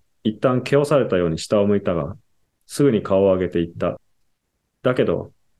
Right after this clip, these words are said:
現実的にもうこの国でそんなこと無理じゃない？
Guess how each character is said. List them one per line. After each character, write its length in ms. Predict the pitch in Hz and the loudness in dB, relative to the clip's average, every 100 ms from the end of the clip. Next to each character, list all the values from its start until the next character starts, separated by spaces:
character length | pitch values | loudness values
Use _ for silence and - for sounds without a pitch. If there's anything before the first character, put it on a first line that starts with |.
| _ _ - | _ _ -4
現 220 | 92 123 | 0 0
実 160 | 135 139 | 0 -2
的 200 | 139 127 | 0 0
に 240 | 127 147 139 | 0 -4 -6
も 180 | 127 117 | 0 0
う 40 | |
こ 100 | - | 0
の 80 | 123 | -2
国 200 | 127 139 | 0 0
で 100 | 98 | 0
そ 160 | - 117 | -2 0
ん 60 | |
な 80 | 127 | 0
こ 100 | 123 | 0
と 120 | - | -2
無 160 | 78 117 | 0 0
理 40 | 165 | 2
じ 100 | - | -2
ゃ 40 | |
な 180 | 65 | -4
い？ 60 | 101 | -10